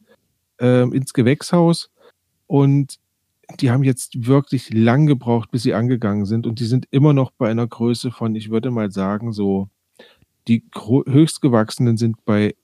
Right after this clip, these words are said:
fünfzehn bis zwanzig Zentimetern. Also wirklich gar nichts eigentlich. Ähm,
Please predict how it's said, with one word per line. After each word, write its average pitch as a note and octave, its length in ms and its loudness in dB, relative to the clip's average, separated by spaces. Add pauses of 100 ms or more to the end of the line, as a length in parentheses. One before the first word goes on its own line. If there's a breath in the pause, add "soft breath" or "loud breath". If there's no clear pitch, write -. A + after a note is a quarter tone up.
(380)
fünfzehn C#3 460 0
bis A#2 140 -2
zwanzig G#2 400 -2
Zentimetern. F#2 580 -2
Also G#2 240 -4 (140)
wirklich C3 440 -2 (500)
gar G#2 220 2
nichts G#2 300 -2
eigentlich. F#2 560 -10 (520 soft breath)
Ähm, B2 580 4